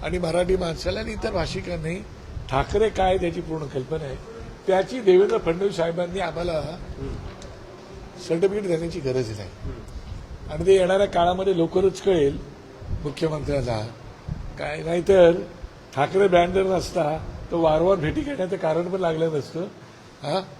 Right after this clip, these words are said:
आणि चर्चा करायची आवश्यकता पण नव्हती. म्हणजे ठाकरे ब्रँड आहे हे तुम्ही मान्य करता काय? त्याच्यामुळे चला, पण ठीक आहे, राजकारण आहे. निवडणूक, निवडणूक तोंडावर आलेली आहे, सुप्रीम कोर्टाने निवडणूक जाहीर केली तर एक प्रकारे एकतीस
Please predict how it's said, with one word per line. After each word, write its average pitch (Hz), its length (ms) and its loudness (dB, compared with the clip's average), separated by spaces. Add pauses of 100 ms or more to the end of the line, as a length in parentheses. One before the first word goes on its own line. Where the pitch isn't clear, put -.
(300)
आणि 165 140 0
चर्चा 175 360 2
करायची 180 280 0
आवश्यकता 165 460 -2
पण 147 180 -4
नव्हती. 120 260 -6 (400)
म्हणजे 175 220 4
ठाकरे 180 320 4
ब्रँड 196 340 10
आहे 180 140 10 (460)
हे 160 60 4 (120)
तुम्ही 180 180 10
मान्य 190 340 8
करता 147 340 2 (680)
काय? 151 140 2
त्याच्यामुळे 196 480 -2
चला, 233 280 -2
पण 240 120 -4
ठीक 247 240 -4
आहे, 202 100 4
राजकारण 185 540 0
आहे. 175 120 -6 (460)
निवडणूक, 175 420 0
निवडणूक 175 1080 0
तोंडावर 165 340 2
आलेली 165 300 2
आहे, 185 100 0 (440)
सुप्रीम 175 280 2
कोर्टाने 175 280 2
निवडणूक 170 320 -2
जाहीर 151 280 0
केली 185 360 0
तर 202 40 0
एक 165 160 -2
प्रकारे 160 360 -4
एकतीस 165 340 -8